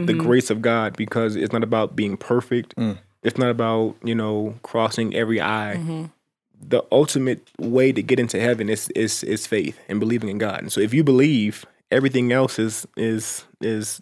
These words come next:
Speaker 2: that, that's just your journey, um, you know, changing different li-, you know, lifestyle choices and, um, decisions or how, just how you do your life. But ultimately, uh, we don't understand the power of grace.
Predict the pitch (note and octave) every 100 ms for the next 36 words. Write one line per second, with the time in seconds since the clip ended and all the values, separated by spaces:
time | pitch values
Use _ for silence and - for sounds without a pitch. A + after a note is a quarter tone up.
0 | - A#2 A2+ C#3 C#3+ B2+ A2+ A2+ A#2+ C3+
1 | B2+ A2+ - _ _ _ _ - A#2 A2+
2 | G#2 G#2 A#2+ A2 G#2+ G2+ - A#2+ A2+ A2+
3 | A#2 - A2+ G#2 D#2+ G2 - A2 A2 G2
4 | D#2+ _ _ F#2 A2 A2+ - A2+ G#2+ -
5 | A#2+ A#2+ A2+ A#2+ G#2+ G#2+ G#2+ G2 G2 -
6 | _ _ _ A2 G#2+ G2 F#2 F2+ - A2+
7 | _ _ _ _ _ _ - - - A2+
8 | - B2+ B2+ A#2 A2+ A2 A#2 B2 C3 C#3+
9 | C#3+ C3 B2 C3 D#3+ D#3 B2 B2+ - C#3
10 | D#3 C3 C3 B2+ B2+ B2 - - _ -
11 | B2 A#2 C#3+ C#3+ B2 A#2+ - A#2 A2+ -
12 | A2+ G#2+ A2+ C3 G#2 -